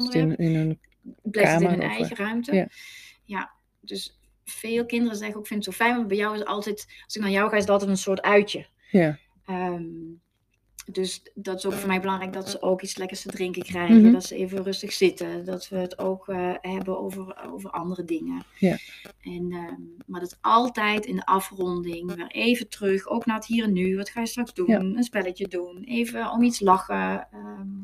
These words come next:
Speaker 2: ja.
Speaker 1: Ja, en dat geldt natuurlijk voor kinderen en, eh, volwassenen net zo goed.
Speaker 2: Absoluut.
Speaker 1: Daar heb ik wel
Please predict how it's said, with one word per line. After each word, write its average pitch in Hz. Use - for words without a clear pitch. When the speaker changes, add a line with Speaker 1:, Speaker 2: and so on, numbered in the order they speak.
Speaker 2:
ja. -
Speaker 1:
Ja, 196
en 180
dat 170
geldt 156
natuurlijk 156
voor 170
kinderen 170
en, 165
eh, 147
volwassenen 165
net 156
zo -
goed. -
Speaker 2:
Absoluut. 175
Speaker 1:
Daar 156
heb 165
ik 175
wel 170